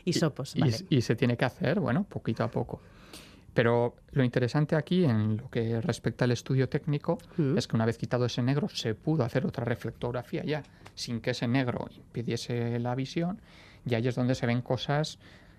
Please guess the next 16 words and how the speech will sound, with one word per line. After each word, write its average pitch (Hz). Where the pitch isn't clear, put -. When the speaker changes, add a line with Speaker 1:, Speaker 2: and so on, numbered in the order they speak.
Speaker 2:
que, 117
que 113
no 117
dejan 117
de 110
ser 117
sorprendentes, 117
porque 120
se 120
ven, 131
como 123
bien 123
apuntas, 151
los 113
cambios, 139
eh, 113